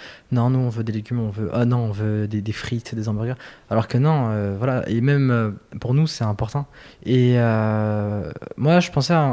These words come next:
à un truc, c'est pour le gaspillage alimentaire. Euh, à la sortie de notre cantine, quand on doit vider nos plateaux, il y a un, un sac de pain, vraiment, il fait la taille de certains élèves. Il est énorme et, et, euh, et c'est triste. <laughs> Et, euh, du coup, euh, je pense que ce serait important que je-,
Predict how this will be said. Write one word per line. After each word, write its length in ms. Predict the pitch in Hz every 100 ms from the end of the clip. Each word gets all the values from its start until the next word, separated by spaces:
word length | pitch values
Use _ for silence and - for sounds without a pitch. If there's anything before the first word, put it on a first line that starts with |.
| -
à 60 |
un 120 | 117 113
truc, 220 | - -
c'est 420 | - 127 117 113 -
pour 140 | 127
le 60 | 123
gaspillage 420 | 131 - 151 143
alimentaire. 480 | 127 120 127 147 - - - _ -
Euh, 640 | 113 110 110 107 107 107 104 _ -
à 80 | 123
la 80 | 127
sortie 320 | 143 - 156
de 100 | 139
notre 180 | 131 120
cantine, 320 | 123 - 160
quand 100 | 147
on 60 | 127
doit 100 | 113
vider 180 | 113 120
nos 140 | 120
plateaux, 280 | 117 110 135 - - - -
il 60 |
y 20 | 120
a 60 |
un, 220 | 113 104 -
un 80 |
sac 540 | 107 - - 180 - 135
de 100 | 123
pain, 380 | - 151 165 -
vraiment, 360 | 123 127 151
il 100 | 156
fait 160 | 123 127
la 100 | 113
taille 240 | - 165
de 80 | 151
certains 300 | 123 135 143
élèves. 240 | 135 135 120
Il 200 | 120 120
est 120 | 120 -
énorme 440 | 165 160 147 131 110 - -
et, 420 | 120 117 117 113 - - - - _ _ -
et, 220 | 117 113
euh, 320 | 107 104 95
et 120 | 57
c'est 120 | 104 120
triste. 340 | - 147 - - - - - _ _ - - -
<laughs> 60 | 117 - - - 202 165 -
Et, 280 | 139 143
euh, 300 | 143 135 127
du 160 | 123 123
coup, 360 | - 180 190 165
euh, 420 | 127 127 123 120
je 100 | -
pense 160 | 156
que 120 | - 127
ce 140 | 123
serait 300 | - - 127
important 340 | 117 127 160
que 260 | 165 135
je-, 100 | 120